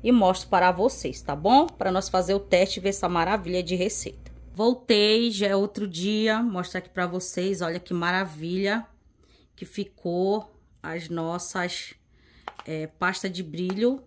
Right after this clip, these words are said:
Ó, ficou igual ao formato de um sabão, se você quiser remover, ó, se não,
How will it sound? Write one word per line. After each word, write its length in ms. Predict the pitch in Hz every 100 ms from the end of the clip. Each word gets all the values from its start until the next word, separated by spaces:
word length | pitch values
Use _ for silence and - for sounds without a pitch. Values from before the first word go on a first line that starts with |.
| -
Ó, 140 | 165
ficou 220 | 151 - 240
igual 160 | 254
ao 60 | 302
formato 420 | 330 311 302 294
de 80 | 285
um 60 |
sabão, 440 | 277 349 330 196 170
se 140 | -
você 260 | 175 196 208
quiser 340 | 208 196 190
remover, 600 | 190 190 190 165 160 240
ó, 100 | 202
se 220 | 151 -
não, 480 | 185 170 180 233 269